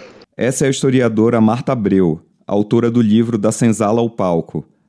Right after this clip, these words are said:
Canções Escravas e Racismo nas Américas. Publicado pela editora da Unicamp, o e-book faz parte da coleção História Ilustrada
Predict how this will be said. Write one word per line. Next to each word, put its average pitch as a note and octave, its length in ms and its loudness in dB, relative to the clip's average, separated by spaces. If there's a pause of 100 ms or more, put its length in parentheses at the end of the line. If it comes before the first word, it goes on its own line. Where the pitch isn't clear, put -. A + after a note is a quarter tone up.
(140)
Canções A#2 440 0
Escravas A2 640 -2
e A#2 40 2
Racismo G#2+ 560 0
nas G#2 220 0
Américas. D#2 760 -2 (160)
Publicado C3+ 440 -2
pela D3+ 200 0
editora A2 360 0
da G2+ 100 0
Unicamp, F2+ 680 -2 (420)
o A#2 140 2
e-book C3 460 0
faz A2 260 -4
parte A#2+ 320 -6
da A#2 100 -2
coleção A#2+ 440 0
História B2 380 -2
Ilustrada F2 760 -2